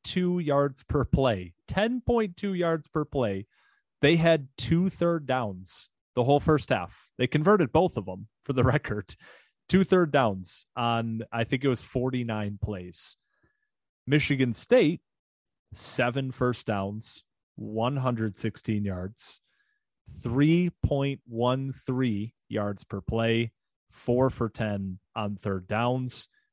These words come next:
This was the largest margin of victory for a top seven matchup since nineteen forty-five. Ohio State was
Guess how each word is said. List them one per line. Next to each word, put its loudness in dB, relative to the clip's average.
This -2
was 0
the 0
largest 0
margin -2
of -8
victory -6
for -10
a -10
top -6
seven -4
matchup -6
since -10
nineteen -8
forty-five. -4
Ohio 2
State 0
was -2